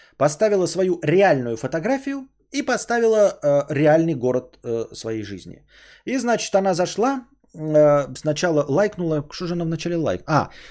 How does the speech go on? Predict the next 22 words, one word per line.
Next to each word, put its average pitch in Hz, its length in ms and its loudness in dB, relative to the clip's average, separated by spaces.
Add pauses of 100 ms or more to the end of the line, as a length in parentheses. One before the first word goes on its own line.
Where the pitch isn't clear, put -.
для 143 140 2
того, 208 220 4
чтобы, 180 320 2
э, 156 180 2
ну, 156 280 -2
м-, 147 280 -2 (180)
м-, 160 80 -10
максимально 170 680 0
аб-, 147 380 -6
абстрагироваться 147 720 2
от - 80 -6
всех - 240 -4
влияний, 226 480 -2 (320)
она 190 320 2
выбрала, 165 460 4
значит, 131 360 -4
э, 123 200 4
совершенно, 190 720 0 (1080)
образ 180 320 4
совершенно 160 520 2
аполитичной 143 520 0
американки. 123 580 -4